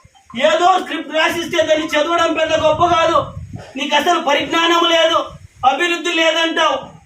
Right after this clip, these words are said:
యాభై రూపాయల అభివృద్ధి లేదంటావు. సిగ్గుండాలా నీకు? పదివేల ఏడు వందల పది కోట్లతో అభివృద్ధి చేసినట్టు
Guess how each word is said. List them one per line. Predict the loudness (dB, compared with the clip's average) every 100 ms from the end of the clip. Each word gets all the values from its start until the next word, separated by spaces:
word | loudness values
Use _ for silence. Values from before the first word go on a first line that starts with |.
| _ _ _ 0
యాభై | 2 2 2 0
రూపాయల | 0 0 2 0
అభివృద్ధి | -2 -6 0
లేదంటావు. | 0 0 -2 -4 -2
సిగ్గుండాలా | 0 4 4 4 2 0
నీకు? | -4 -8 -16 _ _ _ _ _ _ _ 2
పదివేల | 4 4 2 2 2 2 2 2
ఏడు | 2 2
వందల | 2 0 0 0
పది | -2 -4 0
కోట్లతో | 2 2 2 2 4 2 2 -6 -16 _ -2
అభివృద్ధి | 0 2 0 0 -4 -2
చేసినట్టు | 0 0 2 0 0 2